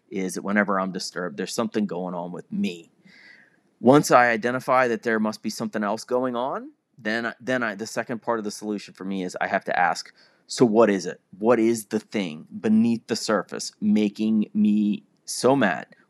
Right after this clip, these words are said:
What is the thing beneath the surface that's making this come out sideways?" I'm always surprised how often the answer is the H, the L, and the T from, from halt. We're all familiar with that acronym.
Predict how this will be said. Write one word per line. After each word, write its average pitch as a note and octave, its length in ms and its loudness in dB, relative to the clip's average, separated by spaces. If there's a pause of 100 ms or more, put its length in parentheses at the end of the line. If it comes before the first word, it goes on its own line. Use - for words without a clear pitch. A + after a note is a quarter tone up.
What A2 180 2
is C3 140 0
the E3 100 0
thing A2 460 0 (160)
beneath G#2+ 280 -2
the A#2 80 -10
surface G2+ 520 -2
that's - 260 -12
making G2 300 0
this F#2+ 160 -4
come F2+ 200 -6
out E2+ 160 -2
sideways?" - 600 -8 (760)
I'm C#3+ 220 6
always G3+ 540 4
surprised C#3 720 2
how C3+ 260 0
often B2+ 500 -2
the A#2+ 160 -6 (120)
answer A#2+ 600 -4 (140)
is A2 580 -2
the G#2+ 320 -8
H, A2+ 580 -6 (260)
the A2+ 200 -4
L, A2 420 4
and G2+ 200 -2
the G2 80 -8
T C3+ 440 -6
from, A2+ 560 0
from G#2+ 220 0
halt. C#3 480 2
We're A2 220 -2
all A2+ 80 2
familiar A2 360 -4
with G#2 140 -4
that F#2+ 160 0
acronym. A2 520 -4